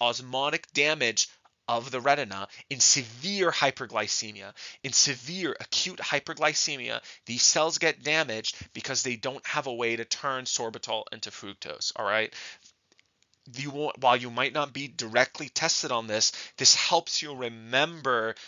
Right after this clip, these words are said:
what the pathology and pathophysiology of severe hyperglycemia is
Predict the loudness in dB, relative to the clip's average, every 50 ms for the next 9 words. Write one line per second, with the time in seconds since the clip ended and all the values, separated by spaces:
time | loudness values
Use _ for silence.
0 | -20 _ -16 -12 -2 4 6 6 6 4 0 -6 -6 -6 -4 0 2 4 4 4
1 | 4 2 2 4 4 4 4 2 -2 -2 -4 -4 -4 -6 -6 -4 -4 -4 -4 -6
2 | -12 -12 -10 -8 -8 -4 -2 0 0 0 0 -2 -4 -6 -8 -6 -4 -4 -6 -6
3 | -6 -10 -8 -6 -4 -4 -4 -4 -8 -12 -8 -6 -6 -4 -2 -4 -4 -6 -8 -12
4 | -10 -10 -10 -10 -10 -10 -6 -4 -4 -4